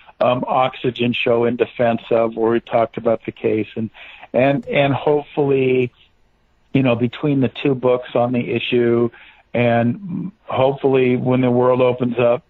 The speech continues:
you know, performances are overcoming Jodi Arias, they're gonna get to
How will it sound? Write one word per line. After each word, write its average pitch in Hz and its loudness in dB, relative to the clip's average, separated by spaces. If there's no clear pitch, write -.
you 120 -2
know, 117 2
performances 123 0
are 117 2
overcoming 120 0
Jodi 113 0
Arias, 110 0
they're 120 2
gonna 117 2
get 113 0
to 110 -2